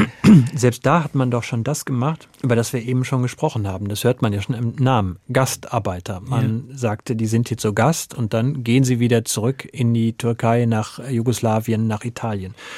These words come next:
Speaker 1: Man hat sie ja damals auch nicht an die Hand genommen, mit dem Ergebnis, dass man ja zum Teil, äh, Communities, äh, auch bis heute hat, äh, die in gewisser Weise, die zwar leben und arbeiten hier, aber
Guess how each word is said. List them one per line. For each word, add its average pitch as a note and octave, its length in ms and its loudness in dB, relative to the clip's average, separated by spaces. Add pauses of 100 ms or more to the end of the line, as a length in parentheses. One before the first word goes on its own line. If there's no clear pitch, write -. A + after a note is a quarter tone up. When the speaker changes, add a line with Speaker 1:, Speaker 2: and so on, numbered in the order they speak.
(180)
Speaker 1:
Man A2 140 4
hat B2+ 140 4
sie C3+ 160 2
ja B2 280 2
damals C#3 600 0
auch - 160 0
nicht D#3 200 -2
an A2+ 100 -4
die G2 140 -4
Hand G#2 200 -4
genommen, G2+ 500 -6
mit A2 220 -2
dem A#2 140 2
Ergebnis, A2 500 -2
dass A#2+ 180 -6
man B2 140 2
ja A2+ 140 0
zum A#2 200 -4
Teil, A#2 360 2 (500)
äh, C#3 300 -8
Communities, B2 960 2
äh, C3+ 220 -4
auch B2+ 260 0
bis C#3 320 2
heute A#2 400 2
hat, - 360 -6 (520)
äh, C3 320 2
die C3 520 0 (160)
in B2+ 200 2
gewisser B2 360 2
Weise, A#2 260 2
die G#2 140 -6
zwar G#2+ 360 0
leben C#3+ 400 2
und A#2+ 180 -4
arbeiten A#2+ 580 2
hier, B2 380 2
aber D3 420 2